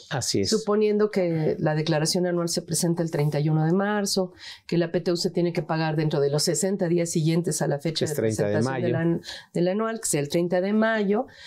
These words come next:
Speaker 2: entonces el, el, el año empieza a correr a partir del treinta y uno de mayo.
Speaker 1: Es correcto.
Speaker 2: Ajá, entonces el treinta y uno de ma-, un año del treinta y uno de mayo de dos mil veinticuatro, pues concluiría el treinta,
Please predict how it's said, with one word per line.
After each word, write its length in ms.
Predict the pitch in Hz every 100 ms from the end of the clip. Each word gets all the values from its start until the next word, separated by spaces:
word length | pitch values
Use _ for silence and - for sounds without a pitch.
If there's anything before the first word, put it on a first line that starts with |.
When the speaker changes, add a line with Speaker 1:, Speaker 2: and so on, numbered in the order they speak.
| - - -
Speaker 2:
entonces 640 | 180 185 185 214 208 -
el, 300 | 180 170 170 -
el, 340 | 170 165 170
el 140 | 160
año 260 | 180 220 214
empieza 360 | 185 196 180 196
a 60 |
correr 340 | 185 175 180 196
a 100 | 190
partir 380 | 160 156 175
del 160 | 165 180
treinta 340 | 175 156 156
y 80 | 151
uno 180 | 180 190
de 120 | 185
mayo. 320 | 220 226 220 - - - -
Speaker 1:
Es 160 | 131 -
correcto. 260 | 110 101 165
Speaker 2:
Ajá, 280 | 165 202
entonces 280 | 214 185 170
el 80 | 185
treinta 300 | 190 185 190
y 80 | 196
uno 160 | 254
de 100 | 254
ma-, 160 | 226 220
un 160 | 208 226
año 220 | 247 226
del 180 | 165 143
treinta 220 | 151 147
y 80 | 175
uno 180 | 208 269
de 100 | 240
mayo 360 | 247 220 202
de 80 | 170
dos 180 | 156 156
mil 180 | 202 214
veinticuatro, 1120 | 226 220 220 214 208 - - 247 - 190 262 - - - -
pues 120 | - 170
concluiría 480 | 175 170 175 180
el 80 | 196
treinta, 260 | 185 156